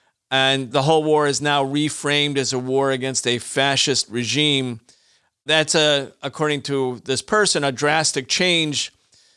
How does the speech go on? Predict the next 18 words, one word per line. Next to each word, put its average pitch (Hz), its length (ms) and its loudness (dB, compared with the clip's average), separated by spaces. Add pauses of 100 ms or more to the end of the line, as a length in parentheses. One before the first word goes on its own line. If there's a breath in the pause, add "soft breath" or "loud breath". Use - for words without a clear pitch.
(140)
to 160 200 -2
the 151 100 -2
way 156 320 4
the 147 300 -2
Russian 143 400 0
media 147 460 0
and 127 400 -4
Russia 147 340 2
was 131 480 -2
talking 135 320 0
about 127 240 0
the 127 80 -6
Ukrainian 135 600 -2
military 135 680 0
a 123 80 -6
short 135 400 0
while 151 400 2
ago 127 500 0